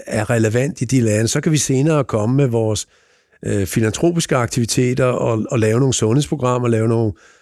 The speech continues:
nogle landbrugsprogrammer, og dem kan vi så lave sammen med andre fonde. Det er jo derfor, øh, blandt andet, vi har udvidet vores samarbejde med Bill og Melinda Gates Foundation, med Wellcome Foundation, fordi at de har et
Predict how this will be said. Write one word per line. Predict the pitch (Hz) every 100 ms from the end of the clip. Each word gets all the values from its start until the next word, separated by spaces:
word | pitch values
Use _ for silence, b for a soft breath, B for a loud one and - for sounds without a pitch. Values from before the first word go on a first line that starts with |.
| b b
nogle | - 110 101
landbrugsprogrammer, | 120 139 165 - 127 117 113 113 -
og | 131 -
dem | 120
kan | - 165
vi |
så | 139 165
lave | 151 117 160
sammen | 160 156
med | 160
andre | 123 139
fonde. | 165 117 117 160 170 b b b b b
Det | - 120
er |
jo | 117
derfor, | 139 185 190 156
øh, | 127 123 120 113 117
blandt | 117 107
andet, | 107 143 175
vi | 135
har | 127 123
udvidet | 110 135 151 139 123
vores | 117 117 110
samarbejde | 110 101 139 135 117 110 107
med | 107 107
Bill | 120 113
og | 131
Melinda | 117 110 104
Gates | 110 143 -
Foundation, | 151 139 120 113 123
med | 113
Wellcome | 104 135 165 151
Foundation, | 135 123 117 113 120 117 B B B B B
fordi | 123 127 170 170 - _ _ _ _ -
at | 120 -
de | 123
har | 113 151 151
et | 135 107